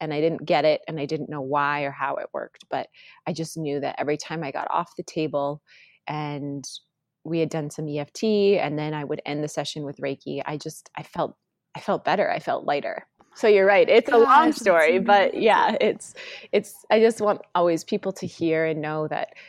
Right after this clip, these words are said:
Speaker 1: like, if there was ever a skeptic, <laughs> I was the one. And I had a very hard time letting go. I had a very hard time not wanting to control everything. And I still struggle with that. Um, but how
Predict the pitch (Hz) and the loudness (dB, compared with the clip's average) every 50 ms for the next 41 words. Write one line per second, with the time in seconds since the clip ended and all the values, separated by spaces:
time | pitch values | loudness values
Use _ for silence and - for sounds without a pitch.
0 | - _ - 147 147 - _ - 196 170 - 196 196 190 180 190 - 175 180 175 | -20 _ -10 -10 -10 -10 _ -6 -6 -4 2 4 4 4 4 2 2 2 0 2
1 | 180 180 165 185 - - 190 165 165 - - 190 - - - - 190 190 208 214 | 2 0 0 0 -2 0 0 0 0 0 -2 -2 -2 -2 -4 -4 0 0 0 0
2 | 185 170 202 214 202 - - - 254 247 180 190 175 175 160 156 151 170 180 - | 0 0 0 2 4 2 2 4 4 4 4 4 2 2 2 -2 -4 -6 -6 -8
3 | - - - - - - 214 - - - 185 180 175 170 165 165 165 156 - - | -12 -18 -18 -16 -16 -18 -18 -10 -4 -2 0 0 2 0 -2 -2 -4 -8 -8 -10
4 | - - 175 190 196 185 185 180 175 165 190 190 170 180 190 185 170 165 - 175 | -6 -6 -4 -2 0 0 0 0 0 -2 -2 0 0 0 0 0 -4 -4 -4 -6
5 | 165 160 156 151 156 151 151 147 151 147 151 147 147 143 151 165 151 139 147 143 | -6 -6 -6 -6 -4 -4 -4 -6 -6 -6 -4 -4 -2 -2 -4 -4 -6 -8 -10 -10
6 | 147 143 139 185 175 180 175 170 170 175 160 143 143 - - - 147 143 143 139 | -12 -6 -2 2 2 4 4 2 0 -2 -4 -8 -8 -10 -12 -12 -12 -12 -10 -12
7 | 135 135 - _ _ _ _ - - _ _ _ _ - - 185 180 170 156 160 | -12 -12 -14 _ _ _ _ -20 -20 _ _ _ _ -6 -4 -2 -2 0 0 0
8 | 156 147 143 - - - _ _ _ _ - 170 170 165 160 156 160 - 170 - | 0 0 -2 -2 -4 -12 _ _ _ _ -12 -4 -4 -2 -2 -2 -4 -6 -8 -10
9 | - 160 151 - - 156 143 139 135 139 156 - 160 180 180 - - 196 196 208 | -10 -10 -10 -4 -2 0 0 0 0 -2 -4 -4 -4 -6 -6 -8 -8 -6 -4 -4
10 | 220 220 - - 196 196 214 - - 196 185 175 - - 170 156 - 170 151 151 | -4 -4 -4 -4 -4 -6 -6 -6 -2 -2 -2 -2 -2 -4 -4 -2 -2 -4 -4 -4
11 | 160 165 - 160 156 175 208 220 - _ _ - - - _ _ - - 180 170 | -4 -6 -4 -4 -2 -2 -2 -4 -6 _ _ -20 -20 -20 _ _ -6 -2 0 0
12 | 151 143 - - 170 175 _ _ - - - 185 165 - - - _ - _ - | 0 0 -2 -6 -14 -16 _ _ -18 -4 0 0 0 0 -2 -12 _ -20 _ -14
13 | - - - - 185 170 160 156 160 160 156 156 156 156 160 - | -12 -12 -6 -4 -4 -2 -2 0 0 0 0 0 0 0 -2 -4